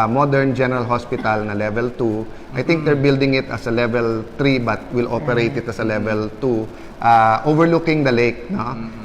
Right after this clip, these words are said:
Speaker 1: Uh, so, pag natapos po yun,
Speaker 2: Mm-mm.
Speaker 1: ililipat dun yung dialysis center
Speaker 2: Okay.
Speaker 1: para pati yung PhilHealth accredited, di ba?
Speaker 2: Oo.
Speaker 1: But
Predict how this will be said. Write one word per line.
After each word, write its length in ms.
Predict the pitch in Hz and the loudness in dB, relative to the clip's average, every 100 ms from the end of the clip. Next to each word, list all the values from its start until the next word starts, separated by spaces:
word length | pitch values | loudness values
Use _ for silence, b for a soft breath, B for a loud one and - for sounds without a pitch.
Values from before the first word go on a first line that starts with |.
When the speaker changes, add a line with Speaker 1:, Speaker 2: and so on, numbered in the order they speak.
| - | 4
Speaker 1:
Uh, 800 | 123 123 120 117 117 117 113 113 - - - - | 8 10 10 8 6 6 4 2 -4 -14 -16 -2
so, 80 | 160 151 147 143 143 - | 4 6 8 8 6 0
pag 160 | - 147 | -2 0
natapos 480 | 156 151 151 156 - | 2 4 4 2 -4
po 240 | 160 160 | 0 4
yun, 400 | 139 110 107 135 | 4 4 0 -6
Speaker 2:
Mm-mm. 320 | 135 117 113 | -8 -10 -4
Speaker 1:
ililipat 560 | 135 143 143 139 139 - | 2 4 4 2 0 0
dun 160 | 139 135 | 0 0
yung 140 | 127 | 0
dialysis 480 | 123 123 120 120 120 | 2 4 2 0 -4
center 640 | - 117 117 107 98 98 | -2 -2 -2 -4 -4 -4
Speaker 2:
Okay. 320 | 101 107 107 104 | -6 -12 -12 2
Speaker 1:
para 320 | 143 165 160 | 4 6 4
pati 320 | 147 147 151 | 0 0 0
yung 80 | 143 | 0
PhilHealth 400 | 143 131 131 - | 0 2 0 -2
accredited, 880 | 131 127 120 117 113 104 98 - 107 | -6 0 0 0 -2 -4 -4 -6 -4
di 80 | |
ba? 240 | 104 98 101 | 0 0 -2
Speaker 2:
Oo. 320 | 98 - 135 | -6 -8 0
Speaker 1:
But 120 | 147 | 0